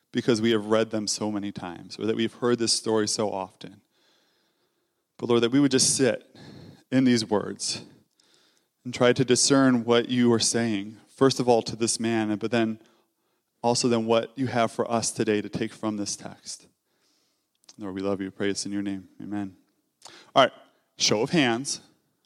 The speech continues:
Okay, I'm gonna be a little interactive for a, a moment here. How many of you have heard this story before?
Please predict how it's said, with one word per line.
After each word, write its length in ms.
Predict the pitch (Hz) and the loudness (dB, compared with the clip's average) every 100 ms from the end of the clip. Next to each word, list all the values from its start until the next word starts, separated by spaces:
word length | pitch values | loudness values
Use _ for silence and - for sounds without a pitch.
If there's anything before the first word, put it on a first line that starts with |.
| - | -8
Okay, 160 | 113 127 | -4 -4
I'm 60 | |
gonna 180 | 139 123 | -4 -2
be 120 | 123 | 2
a 40 | 120 | 4
little 240 | 123 147 | 4 2
interactive 580 | 131 - 117 101 117 113 | 0 2 2 2 0 -2
for 200 | - 110 | 0 -2
a, 160 | 110 110 | -2 -4
a 60 | 113 | -2
moment 300 | 113 107 107 | 0 0 -2
here. 240 | 113 135 _ _ _ - | -2 -4 _ _ _ -2
How 180 | 147 156 | 2 6
many 160 | 170 | 6
of 80 | 151 | 6
you 80 | 147 | 4
have 100 | 131 | 6
heard 220 | 139 123 | 4 4
this 140 | 123 | 2
story 340 | - 113 101 98 | 0 0 0 -2
before? 400 | 98 - - | -8 -12 -12